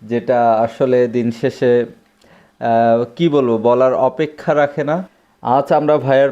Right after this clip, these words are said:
পছন্দের একটি বাইক নিলাম, যেটা সত্যি আলহামদুলিল্লাহ শুকরিয়া আদায় করতে হবে। তো মিষ্টি খাওয়া দাওয়া চলছে আমাদের, আর দিন শেষে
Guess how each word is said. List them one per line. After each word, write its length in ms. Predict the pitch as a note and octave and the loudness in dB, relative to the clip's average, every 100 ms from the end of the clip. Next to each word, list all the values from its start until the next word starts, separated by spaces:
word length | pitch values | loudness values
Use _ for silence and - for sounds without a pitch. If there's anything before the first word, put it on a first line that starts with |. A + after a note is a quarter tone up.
| - | 0
পছন্দের 500 | C3 - D#3+ D3+ D3 | -2 -2 -2 0 0
একটি 220 | D3 D3+ | 0 -2
বাইক 380 | B2 B2 C#3+ C#3+ - | 0 0 0 -4 -4
নিলাম, 420 | D3+ C3+ B2+ D3 | -2 0 0 0
যেটা 480 | C3 C3 B2+ B2+ A#2+ - | -2 0 2 2 0 -2
সত্যি 260 | C#3+ - B2 | -6 0 0
আলহামদুলিল্লাহ 760 | A2+ B2 C#3 C3 A#2+ A2 A2+ | 2 0 0 0 0 2 0
শুকরিয়া 500 | A#2+ C#3+ - C#3+ C3 | 0 -4 -2 0 0
আদায় 200 | B2 A#2+ | 0 0
করতে 320 | B2 A#2 B2 | 0 -2 -2
হবে। 380 | A2+ A2 G#2+ D#3 - - - _ | 0 0 0 -2 -4 -16 -20 _
তো 100 | C3 | -2
মিষ্টি 380 | C3 C3 - D3+ | 0 -2 -2 -4
খাওয়া 300 | D3 C#3 C3+ | 0 0 2
দাওয়া 240 | C#3 C#3 | 2 2
চলছে 580 | C#3 D3 D3 D3 - D#3+ | 2 0 0 -2 -2 0
আমাদের, 460 | C#3+ C#3 C#3 D3 D3+ | 2 2 2 2 2
আর 400 | B2+ B2+ B2+ C3 | 2 2 2 0
দিন 220 | C3 C3 | 0 -2
শেষে 500 | - C3+ - C3 | -2 -2 0 0